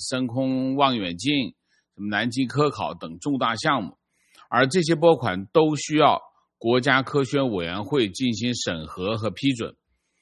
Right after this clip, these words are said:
国家科学委员会的成员主要来自美国高校和产业界，包括科学家、工程师和技术专家，由总统任命，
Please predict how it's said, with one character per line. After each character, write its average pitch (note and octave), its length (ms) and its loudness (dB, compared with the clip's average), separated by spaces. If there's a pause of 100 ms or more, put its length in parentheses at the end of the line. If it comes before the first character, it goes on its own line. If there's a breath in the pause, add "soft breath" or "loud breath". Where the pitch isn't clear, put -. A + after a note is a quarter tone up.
(300)
国 D3+ 140 2
家 E3+ 120 4
科 D3+ 120 -2
学 E3+ 160 2
委 B2 220 4
员 A2 100 2
会 D3+ 160 -2
的 B2+ 160 2
成 A#2 260 -2
员 B2 220 0
主 G#2+ 140 -8
要 A2 140 4
来 G#2 180 0
自 B2 140 -6
美 F#2+ 120 -4
国 G#2 240 -4
高 C3 240 4
校 C3 380 2
和 G#2 360 -4
产 E2+ 220 -8
业 G2+ 140 -4
界， B2+ 320 -4 (460)
包 C#3+ 180 2
括 C3 220 0
科 - 220 0
学 A#2+ 200 -2
家、 A2+ 340 -2 (200)
工 C#3 180 -2
程 A#2 220 -4
师 B2 380 -6 (360)
和 A2 340 -4
技 C3 200 -4
术 G2+ 180 -6
专 A#2 240 0
家， A2+ 400 -2
由 A#2 260 -2
总 B2+ 220 -4
统 G#2 180 -6
任 B2 160 0
命， C3 320 0